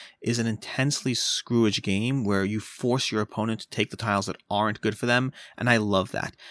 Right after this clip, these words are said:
And while there's a little bit of that in this, I don't think it's as high. But to address your points, I agree with you in terms of that would be the kind of thing that makes it slightly harder to,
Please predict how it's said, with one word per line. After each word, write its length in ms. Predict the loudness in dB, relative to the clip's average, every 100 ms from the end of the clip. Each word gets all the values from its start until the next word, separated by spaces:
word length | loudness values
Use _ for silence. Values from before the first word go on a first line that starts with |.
| -8
And 140 | 2 6
while 100 | 6
there's 140 | 6
a 60 | 4
little 340 | 4 2 2
bit 80 | 2
of 120 | 2
that 180 | 2 2
in 100 | 2
this, 180 | 0 0
I 60 | 0
don't 120 | 0
think 140 | 0 -4
it's 120 | -4 0
as 180 | 0 0
high. 540 | -4 0 0 0 -8 -20 -20 -20 _
But 160 | 4 6
to 140 | 6
address 320 | 6 6 2
your 200 | 2 2
points, 460 | 2 0 -2 -2 -6 -12 -20 _
I 140 | 2 4
agree 420 | 2 0 2 4
with 200 | 4 2
you 200 | 2 2
in 120 | 0
terms 300 | 0 0 4
of 280 | 4 4 2 -14 _ -2
that 240 | 4 4
would 120 | 4
be 100 | 2
the 80 | 2
kind 280 | 2 2 2
of 80 | 0
thing 200 | 0 0
that 80 | 0
makes 180 | -2
it 40 | -4
slightly 380 | -2 -2 0 -2
harder 500 | 0 4 4 4 0
to, 420 | -2 0 0